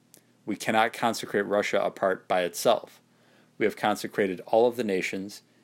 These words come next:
and we have added a special mention for the nation of which Our Lady was expecting the consecration," end quote. Six months later, the same Father Caillaume,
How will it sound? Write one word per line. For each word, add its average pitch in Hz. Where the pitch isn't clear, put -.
and 101
we 98
have 95
added 101
a 95
special -
mention 95
for 107
the 95
nation 98
of 85
which 92
Our 95
Lady 90
was 87
expecting -
the 87
consecration," 90
end 95
quote. -
Six -
months 110
later, 123
the 95
same 123
Father 92
Caillaume, 87